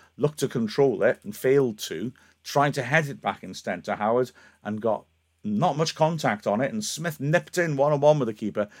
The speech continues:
but Howard was really quick off his line, jumped, made himself big, and Smith didn't have much chance. He hit a shot and it hit Howard's body. Good w-, goalkeeping again. Bradford started the second half pretty well as well,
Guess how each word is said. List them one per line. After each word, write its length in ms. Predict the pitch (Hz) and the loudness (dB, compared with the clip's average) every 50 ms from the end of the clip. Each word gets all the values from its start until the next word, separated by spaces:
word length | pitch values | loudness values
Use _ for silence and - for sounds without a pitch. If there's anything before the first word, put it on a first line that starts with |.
| - - | -10 -4
but 140 | - 98 98 | -4 -2 0
Howard 320 | 104 120 127 127 120 107 | 4 6 8 8 8 6
was 180 | 104 104 98 98 | 4 0 -2 -4
really 520 | 95 101 110 131 143 139 127 110 107 104 | -6 -4 -2 0 2 2 2 0 -2 -4
quick 320 | 107 - - 131 117 - | -4 -2 0 0 2 2
off 160 | 104 90 87 - | 2 0 0 0
his 180 | 90 87 101 | -4 -4 0
line, 320 | 107 107 107 107 104 104 - - - - - _ _ | 2 2 2 2 0 -2 -4 -10 -20 -20 -20 _ _
jumped, 340 | - 151 147 139 120 - - | 2 4 4 4 2 -2 -4
made 240 | 120 127 123 123 104 | -2 0 0 0 -2
himself 460 | 101 101 98 - 98 92 85 - _ | -4 -6 -6 -6 -6 -6 -8 -6 _
big, 280 | - 98 95 87 - _ _ _ _ _ - | -2 -2 -2 -2 -6 _ _ _ _ _ -20
and 160 | - 76 76 | -18 -12 -10
Smith 340 | - - - 95 92 87 - | -8 -8 -8 -10 -12 -10 -6
didn't 180 | - 101 90 85 | -6 -6 -6 -6
have 120 | 80 80 | -8 -8
much 260 | 78 82 - - - | -10 -10 -12 -12 -8
chance. 320 | - 98 90 87 87 85 - | -6 -4 -4 -4 -4 -8 -10
He 120 | 87 80 | -12 -12
hit 200 | - 104 - - | -12 -12 -14 -14
a 60 | - | -16
shot 320 | 85 - 95 80 80 - - | -14 -10 -8 -8 -8 -10 -12
and 100 | 80 82 | -14 -14
it 80 | 82 | -12
hit 140 | 95 - - _ - | -12 -14 -16 _ -14
Howard's 340 | 92 92 85 85 87 78 - | -10 -10 -10 -10 -12 -16 -14
body. 360 | 90 - 92 92 - 87 - _ _ _ _ _ _ _ _ _ | -8 -4 -4 -4 -4 -6 -12 _ _ _ _ _ _ _ _ _
Good 260 | - 117 117 107 107 - 98 - - | -6 -4 -4 -4 -6 -10 -16 -12 -10
w-, 140 | 110 104 107 117 | -10 -10 -8 -4
goalkeeping 580 | - 117 117 113 107 107 107 104 - 92 95 87 | 0 0 0 0 0 -2 -6 -6 -6 -6 -10 -10
again. 300 | 85 90 110 107 90 76 _ _ _ _ _ _ _ _ _ _ _ _ _ _ _ _ _ _ | -8 -6 -4 -4 -4 -6 _ _ _ _ _ _ _ _ _ _ _ _ _ _ _ _ _ _
Bradford 280 | - 123 135 - 143 127 | 0 0 2 2 0 0
started 380 | - - 151 147 151 151 147 | 4 4 6 6 4 2 0
the 80 | - 151 | -2 0
second 360 | - - 202 208 208 208 156 | 4 4 4 4 4 0 -2
half 320 | 123 101 85 82 82 _ | -2 -2 -2 -4 -6 _
pretty 240 | - - - - 82 | -10 -10 -10 -10 -8
well 260 | 80 90 107 120 135 | -4 -2 0 0 0
as 80 | 143 - | -2 0
well, 380 | 151 165 131 101 113 - - | 2 4 4 4 4 0 -4